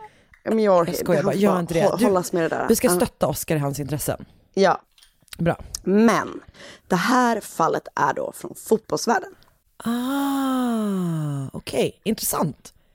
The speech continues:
Speaker 1: Mm. Jag tror att du kanske kommer känna igen det, för att det, det har skrivits liksom om det.
Speaker 2: Ja.
Speaker 1: Eh, men jag, inte s-, kanske jättemycket i svenska medier.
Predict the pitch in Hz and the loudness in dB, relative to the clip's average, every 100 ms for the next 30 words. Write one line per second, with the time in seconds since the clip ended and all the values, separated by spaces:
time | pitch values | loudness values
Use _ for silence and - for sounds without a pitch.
0 | _ _ - 330 - - - - - - | _ _ 4 4 2 -12 -12 -16 -6 2
1 | 247 254 - 302 302 254 180 180 - 170 | 2 2 2 6 6 6 2 0 0 0
2 | 165 165 190 165 - - 160 - 165 147 | 2 2 4 2 0 -2 0 4 4 2
3 | - - 180 170 170 - _ - 214 190 | -4 0 2 2 0 -6 _ 0 2 4
4 | 185 - - - - - - - 226 208 | 0 -4 -8 -8 -10 -6 -4 -2 0 2
5 | 175 202 160 147 131 - - 208 220 - | 0 0 0 0 -2 -10 -2 0 0 -2
6 | 392 269 - 233 - - - - - - | -2 -2 0 -4 -4 -6 -6 -10 -10 -6
7 | 254 - - 254 - 170 - 170 165 160 | -6 -4 -4 -2 -2 -2 -2 -6 -4 -6
8 | 135 - 101 | -6 -6 -8